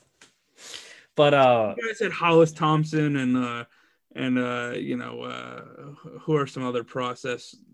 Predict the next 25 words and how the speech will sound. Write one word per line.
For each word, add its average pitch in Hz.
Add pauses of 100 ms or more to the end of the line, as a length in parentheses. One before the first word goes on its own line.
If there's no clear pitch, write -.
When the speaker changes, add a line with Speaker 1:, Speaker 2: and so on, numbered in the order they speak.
(400)
Speaker 2:
Uh, 131
Michael 147
Carter 131
Williams 175 (500)
and, 65
um, - (600)
Speaker 1:
Hell, 151
even 226
if, 233 (180)
even 269
if -
Ben 220
Simmons 202
could 156
give 165
me 160
what 135
Tony 175
Roten 113
gave 98
us. -
Speaker 2:
Oh, 143
and 139
Tony 156
Roten. 147